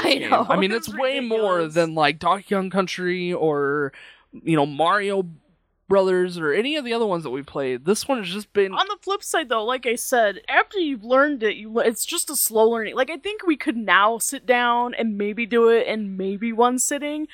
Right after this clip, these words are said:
Speaker 1: only because
Speaker 2: Only
Speaker 1: we
Speaker 2: because we've
Speaker 1: finally
Speaker 2: done it,
Speaker 1: we've
Speaker 2: yeah.
Speaker 1: done it, yeah.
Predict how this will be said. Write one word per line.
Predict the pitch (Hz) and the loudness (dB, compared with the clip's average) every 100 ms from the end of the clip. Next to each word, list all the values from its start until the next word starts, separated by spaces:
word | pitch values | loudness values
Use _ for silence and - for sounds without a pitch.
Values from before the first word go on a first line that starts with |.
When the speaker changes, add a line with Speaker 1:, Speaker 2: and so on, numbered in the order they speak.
| - - - _ | -14 -20 -20 _
Speaker 1:
only | - 415 427 | -2 0 0
because | 359 269 208 | -2 0 0
Speaker 2:
Only | 220 | 2
Speaker 1:
we | 277 | -2
Speaker 2:
because | 190 | 0
we've | |
Speaker 1:
finally | 254 277 - | 0 0 0
Speaker 2:
done | 165 165 | 0 0
it, | 131 131 | -2 -6
Speaker 1:
we've | 320 311 | -6 -4
Speaker 2:
yeah. | - | -2
Speaker 1:
done | 320 294 | -2 -2
it, | 143 - | -6 -4
yeah. | 208 180 | 0 0